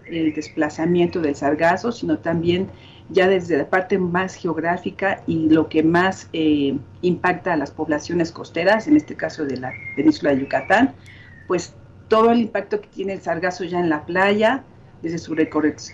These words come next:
recolección hasta cómo se puede utilizar, y que finalmente está, eh, ha estado impactando las actividades económicas, ¿no? Entonces, en geografía no solo es hablar de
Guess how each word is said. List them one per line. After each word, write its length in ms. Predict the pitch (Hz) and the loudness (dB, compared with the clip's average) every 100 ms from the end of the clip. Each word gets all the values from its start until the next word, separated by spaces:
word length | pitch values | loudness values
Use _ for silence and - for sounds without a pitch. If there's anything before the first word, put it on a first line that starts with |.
| - | -8
recolección 800 | 156 165 180 170 - 214 214 226 | -4 0 0 0 0 4 4 4
hasta 240 | 165 170 - | 0 -4 -6
cómo 240 | 175 170 | -4 -4
se 140 | 170 | -6
puede 600 | 160 175 160 160 160 151 - | -6 -4 -2 2 4 2 0
utilizar, 840 | 156 151 156 156 214 220 262 262 - - - - | 2 2 4 2 4 4 4 0 -8 -20 -20 -10
y 640 | 202 208 214 226 226 226 - - - | 0 2 4 4 4 0 -4 -12 0
que 100 | 180 | 2
finalmente 460 | 208 226 247 233 | 4 6 6 6
está, 280 | 226 208 202 - | 0 0 -2 -6
eh, 220 | 185 175 - | -8 -8 -2
ha 80 | 214 | -2
estado 300 | 208 220 214 | 0 0 0
impactando 500 | 202 175 - 190 190 | 0 -4 -4 -4 -4
las 160 | 165 | -4
actividades 400 | 156 - 175 175 | -10 -6 -4 -4
económicas, 680 | 151 156 156 151 147 - 127 | -4 0 4 4 2 -4 -4
¿no? 160 | 196 - | 0 0
Entonces, 480 | 180 208 208 208 - | 2 2 4 2 0
en 200 | 170 165 | -4 -2
geografía 580 | 180 190 190 190 233 233 | -2 0 0 2 4 6
no 160 | 214 | 4
solo 340 | 202 202 190 185 | -2 -6 -6 -6
es 180 | 190 190 | -6 -10
hablar 340 | 175 180 185 | -6 -2 -2
de 180 | 180 | -2